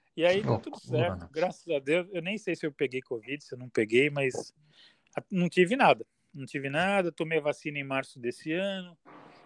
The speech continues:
Speaker 1: E aí, em março desse ano, você começou a ver uma mudança já aqui nos Estados Unidos.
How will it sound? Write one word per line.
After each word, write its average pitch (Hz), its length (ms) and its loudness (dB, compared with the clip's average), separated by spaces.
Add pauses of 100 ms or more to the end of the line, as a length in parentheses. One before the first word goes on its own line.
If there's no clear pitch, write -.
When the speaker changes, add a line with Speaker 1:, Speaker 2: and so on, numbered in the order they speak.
Speaker 1:
E 170 80 -2
aí, 233 120 0
em 311 120 -6
março 208 440 -2
desse 160 320 -6
ano, 185 240 -2
você 180 180 -10
começou 196 380 -4
a - 20 -6
ver 190 60 -6
uma 208 160 -4
mudança 185 440 -4
já 160 160 0
aqui 160 160 -6
nos 160 120 -12
Estados 175 240 -4
Unidos. 139 500 -14